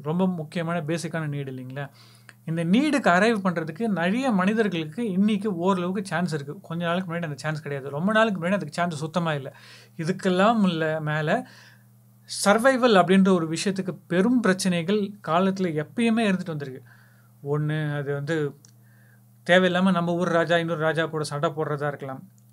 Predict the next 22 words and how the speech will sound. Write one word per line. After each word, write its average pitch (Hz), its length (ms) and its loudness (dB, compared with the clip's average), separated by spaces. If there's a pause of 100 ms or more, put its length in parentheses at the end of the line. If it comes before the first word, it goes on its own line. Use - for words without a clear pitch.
(160)
எப்பயுமே 165 440 -2
வந்து 160 380 -2
எந்த 160 280 0
ராஜா 160 260 4
ஜெயிக்கிறாரோ, 156 580 -2 (460)
he 165 60 -4
will 156 160 -4
take 208 220 0 (320)
the 160 100 -2
entire 208 500 2
village 185 340 2 (120)
as 180 200 0
spoils. 160 480 -2
அது 147 140 -6
உங்களுக்கு 147 280 -6
தெரிஞ்சிருக்கும்னு 156 300 -4
நினைக்கிறேன். 143 220 -8
ஸ்பாயில்ஸ்னா 160 460 0
என்னன்னா, 156 260 -4 (460)
அதுல 151 240 -2
இருக்கிற 180 340 0
எல்லா, 160 320 2